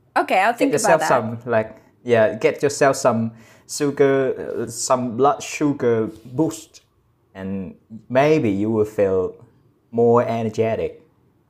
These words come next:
Speaker 2: I guess.
Speaker 1: Yeah, okay. Let me see.
Speaker 2: Back, back to the planning. So, I, to be hon-, to be honest, I, I am not a planning person. So, if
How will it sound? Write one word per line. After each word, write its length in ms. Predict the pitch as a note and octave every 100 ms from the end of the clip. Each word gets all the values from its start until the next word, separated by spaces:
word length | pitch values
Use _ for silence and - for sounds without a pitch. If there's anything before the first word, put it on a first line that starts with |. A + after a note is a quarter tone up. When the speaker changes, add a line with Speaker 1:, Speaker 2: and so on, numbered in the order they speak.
| _
Speaker 2:
I 40 | - - -
guess. 500 | G#3 G3+ F#3+ F#3 F#3
Speaker 1:
Yeah, 460 | F#3 F#3 F#3 F#3 -
okay. 680 | A3+ G3+ F#3 E3 F#3 A3+ A#3+
Let 240 | G#3 G3+
me 120 | G3
see. 440 | G3 - E3+ G3+ A3 _ - _ _
Speaker 2:
Back, 360 | E3 F#3 - -
back 200 | E3+ -
to 120 | D#3+
the 240 | D3+ B2+ A#2
planning. 540 | - D#3+ D#3 C3 F#2 - _ _ _
So, 400 | - C#3 F#2+ - - - _ _ - - _
I, 680 | D3 D3+ C#3+ C#3+ C3+ B2+ A#2 -
to 100 | F#3
be 120 | F3
hon-, 360 | C#3 A#2+ - -
to 100 | -
be 140 | E3
honest, 440 | A2 G#2+ B2+ D#3+ - -
I, 200 | D#2+ -
I 180 | G#2+ A2+
am 280 | A2 G#2 G2+
not 220 | G#2 A2
a 120 | G#2 G2
planning 520 | - C#3 C3+ G#2 F2+
person. 480 | - D3 D3 F2 F2+
So, 380 | - F#2 - _ _ _ _ _ _ -
if 360 | G3+ - -